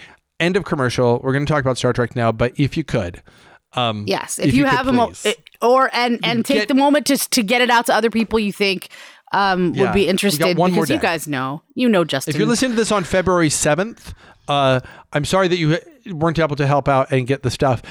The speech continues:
Speaker 1: but still follow it. Go to, um, the movie's called
Speaker 2: Oh, yeah.
Speaker 1: Cancellation. So if you look up Cancellation, the motion picture on, um, on Facebook, and
Speaker 2: Facebook.
Speaker 1: then to give, um, it's, uh, w w w dot get canceled dot com, get canceled dot com. That's cancel with, with two L's.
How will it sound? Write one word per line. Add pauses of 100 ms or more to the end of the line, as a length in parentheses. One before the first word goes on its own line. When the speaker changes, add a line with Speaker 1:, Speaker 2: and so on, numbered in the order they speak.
(160)
Speaker 1:
but
still
follow
it.
Go
to,
um,
the
movie's
called
Speaker 2:
Oh,
yeah.
Speaker 1:
Cancellation. (240)
So
if
you
look
up
Cancellation,
the
motion
picture (360)
on,
um,
on
Facebook,
and
Speaker 2:
Facebook.
Speaker 1:
then
to
give,
um, (260)
it's,
uh,
w
w
w
dot
get
canceled
dot
com,
get
canceled
dot
com.
That's
cancel
with,
with
two
L's.